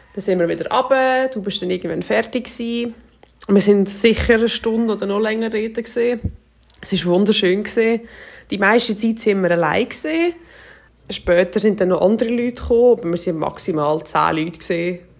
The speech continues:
Oder vielleicht fünfzehn. Ähm, von dem her haben wir das richtig fest können geniessen. Natur und die Ruhe und, äh, der Wasserlärm. Genau.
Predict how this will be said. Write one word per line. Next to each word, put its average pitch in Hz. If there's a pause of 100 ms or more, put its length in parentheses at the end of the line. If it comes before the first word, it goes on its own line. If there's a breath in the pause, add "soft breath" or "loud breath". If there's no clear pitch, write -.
(360)
Oder 165 (140)
vielleicht -
fünfzehn. 175 (800 soft breath)
Ähm, 156
von 180
dem 170
her 180
haben 170
wir 165
das 170
richtig 180
fest 175
können 170
geniessen. 170 (720 soft breath)
Natur 180
und 165
die 185
Ruhe 175
und, 156
äh, 143 (560 soft breath)
der 185
Wasserlärm. 254 (320)
Genau. 175